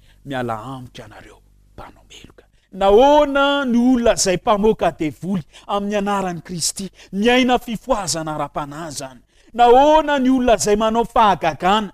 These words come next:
manao soa, asa soa lehibe amin'ny anaran'i Jesosy, miaina fifoazana lehibe? No ambaran'i Jesosy manao hoe, "Tsy fantatro akory ianareo." Satria Jesosy manao hoe, "Tsy izay lazaina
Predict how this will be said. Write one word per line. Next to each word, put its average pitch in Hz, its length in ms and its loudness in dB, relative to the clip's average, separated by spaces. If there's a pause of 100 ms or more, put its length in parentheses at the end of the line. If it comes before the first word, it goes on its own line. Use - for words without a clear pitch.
(300)
manao 226 420 2
soa, 311 640 4 (100)
asa 262 460 0
soa 339 440 2
lehibe 269 560 -2 (300)
amin'ny 240 300 0
anaran'i 240 480 0
Jesosy, 226 500 -6
miaina 277 600 0
fifoazana 202 840 -2
lehibe? 151 400 -6 (440)
No 147 80 -6
ambaran'i 135 420 -2
Jesosy 127 440 -10
manao 147 240 -6
hoe, 202 280 -4 (300)
"Tsy - 160 -4
fantatro 160 480 -8
akory 220 320 -10
ianareo." 156 380 -10 (340)
Satria 151 260 -2
Jesosy 131 440 -4
manao 117 280 -6
hoe, 120 240 -10 (300)
"Tsy - 160 -4
izay 139 320 -4
lazaina 120 720 -10